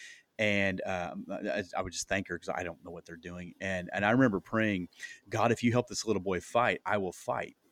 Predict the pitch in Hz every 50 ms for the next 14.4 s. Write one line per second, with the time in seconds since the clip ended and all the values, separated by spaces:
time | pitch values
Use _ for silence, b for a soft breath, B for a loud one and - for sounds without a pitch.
0 | _ - - 113 110 98 123 131 131 147 131 110 101 92 107 120 120 - - 92
1 | 98 90 90 90 90 - 113 117 98 95 98 98 92 - - - 92 87 - 90
2 | 80 82 90 87 82 82 85 - - 107 104 90 - 110 98 101 98 92 87 -
3 | - 117 113 113 98 87 85 85 87 80 85 120 139 - 466 - - B B B
4 | B B B - - 175 - - - 196 165 117 101 98 98 104 110 120 139 151
5 | 147 - 151 143 139 117 107 107 - 92 101 98 98 95 90 85 - 117 123 120
6 | - - - - 117 127 123 113 113 104 101 67 - - - 98 95 90 90 92
7 | 90 - 80 90 85 85 95 143 165 113 85 82 87 90 _ B B B B B
8 | B B 117 - 135 131 196 190 - 208 175 147 127 120 120 110 - - 107 104
9 | 104 101 101 95 - 135 135 139 - - - 113 104 98 - - 110 98 95 95
10 | 92 92 87 - - 104 101 98 110 135 143 - 123 110 120 107 98 95 - 110
11 | 92 _ _ _ _ _ - 117 117 113 98 92 101 101 98 98 - 95 101 95
12 | 87 87 92 95 98 - - - 92 87 - - - 101 90 87 - 85 - -
13 | 98 101 95 - 98 - 95 92 90 90 - 101 113 151 185 233 165 - 123 110
14 | 104 - - - 180 147 101 -